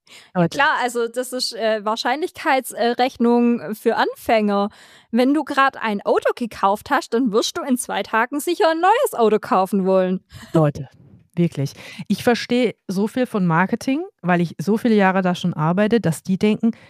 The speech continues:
Speaker 1: „Ah ja, wenn die jetzt happy ist, dann sagt die vielleicht ihrem Mann, ihrem Onkel, ihrem Bruder, ihrer Schwester, ihrer Tante, ihrer Freundin, geh da hin,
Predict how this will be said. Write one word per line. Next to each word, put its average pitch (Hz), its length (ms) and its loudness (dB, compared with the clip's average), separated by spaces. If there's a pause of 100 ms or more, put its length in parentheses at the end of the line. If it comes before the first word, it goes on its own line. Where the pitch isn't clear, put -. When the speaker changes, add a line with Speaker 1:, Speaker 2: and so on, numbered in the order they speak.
Speaker 1:
„Ah - 100 -6
ja, 220 160 4
wenn 165 140 2
die 175 100 -4
jetzt 254 240 0
happy 254 300 0
ist, - 280 0
dann 185 120 4
sagt 175 320 0
die 262 80 -4
vielleicht 240 420 -2
ihrem 165 160 2
Mann, 185 240 0
ihrem 226 220 -4
Onkel, 214 320 0
ihrem 202 160 2
Bruder, 226 260 -2
ihrer 185 240 -4
Schwester, 190 340 0
ihrer 196 220 0
Tante, 226 520 -2
ihrer 208 260 -6
Freundin, 226 560 -4 (800)
geh 208 100 -2
da - 120 0
hin, 269 280 4